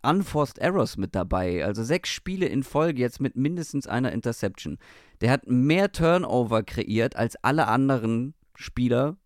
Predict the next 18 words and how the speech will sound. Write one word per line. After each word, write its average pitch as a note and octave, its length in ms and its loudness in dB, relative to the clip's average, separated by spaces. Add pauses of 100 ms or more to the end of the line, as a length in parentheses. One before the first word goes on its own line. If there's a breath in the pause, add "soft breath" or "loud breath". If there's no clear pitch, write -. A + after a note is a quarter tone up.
(240)
in C3+ 160 4
dieser B2 220 2
Saison B2+ 440 2
und A2 180 0 (640 loud breath)
das C#3+ 260 0
ist D#3+ 260 -4
wirklich C3+ 220 -4
die A2 80 -8
verrückteste B2 480 -2
Stat. A2+ 340 -2 (160)
Seit C3+ 600 2
Dorsey B2+ 540 2
Offensive B2+ 440 -2
Coordinator A2 640 0
war F#2 200 2
bei G2 140 0
den F#2+ 200 -2
Bills, G#2+ 460 0